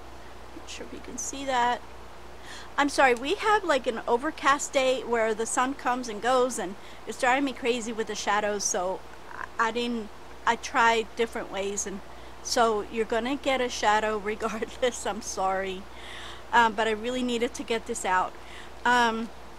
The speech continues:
this is some of that vintage lace that I've been using lately, and I just added a little enamel dot in, on the, um, center of that flower. And then these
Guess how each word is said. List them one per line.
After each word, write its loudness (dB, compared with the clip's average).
this -2
is -4
some 4
of 4
that 2
vintage -2
lace 0
that 0
I've 2
been -4
using -2
lately, 0
and 0
I -2
just -8
added -2
a 0
little 2
enamel -2
dot 4
in, -4
on -6
the, -6
um, -4
center -4
of -6
that -8
flower. 0
And 2
then 4
these -2